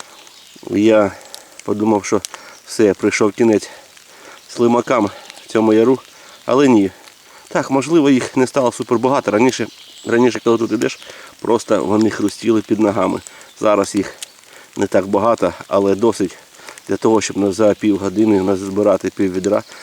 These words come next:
і приготувати екзотичну вечерю. Кому цікаво, як готувати слимаків, я під цим відео залишу посилання, як у мене робиться жінка.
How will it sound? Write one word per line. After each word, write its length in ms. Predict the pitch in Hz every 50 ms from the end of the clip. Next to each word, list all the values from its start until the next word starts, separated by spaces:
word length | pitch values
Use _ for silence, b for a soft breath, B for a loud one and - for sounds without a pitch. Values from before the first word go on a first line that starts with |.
| B B
і 100 | B 104
приготувати 800 | 98 98 107 104 98 98 - 98 98 101 107 107 104 104 104 95 - - - - - - - - - - - - - - - - - - -
екзотичну 600 | 110 110 110 113 113 - 123 127 - - 113 110
вечерю. 420 | 113 113 - - 104 92 - - - B B B B B B
Кому 200 | B - 135 135
цікаво, 380 | 127 - 127 117 135 131 123 120
як 120 | 120 110
готувати 400 | 110 113 - 127 120 117 117 -
слимаків, 480 | - - 135 139 147 - - 196 160 131
я 160 | 123 117 107
під 160 | - - 107
цим 180 | - - 120 123
відео 300 | 123 120 110 113 107 104
залишу 360 | 101 110 104 104 101 - 107
посилання, 520 | - 110 - - 127 131 131 120 107 101 98 B B B B B B B B B - 101
як 400 | 101 107 110 107 95 - - - -
у 80 | - 107
мене 460 | 107 110 110 113 113 107 107 104 80
робиться 500 | 98 110 107 104 101 104 - - 104 101
жінка. 440 | 98 107 117 113 107 - 113 104 95